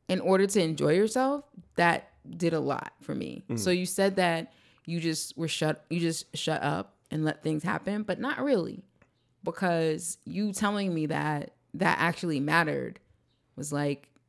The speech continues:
Speaker 1: a big deal.
Speaker 2: Well, I guess shutting up is overstating it. I, I,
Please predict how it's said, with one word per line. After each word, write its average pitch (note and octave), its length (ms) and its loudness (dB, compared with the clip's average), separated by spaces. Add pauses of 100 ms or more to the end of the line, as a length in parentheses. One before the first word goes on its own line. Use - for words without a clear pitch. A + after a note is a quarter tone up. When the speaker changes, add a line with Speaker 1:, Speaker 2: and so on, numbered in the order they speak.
Speaker 1:
a C#3+ 40 -6
big D3 260 0
deal. C#3+ 160 0
Speaker 2:
Well, F3+ 60 8
I F3+ 40 6
guess G3+ 160 4
shutting C#3 260 4
up A2+ 140 2
is G2+ 100 -4
overstating G#2 460 -4
it. F#2+ 120 -6
I, G#2+ 200 -2 (120)
I, A2 260 -2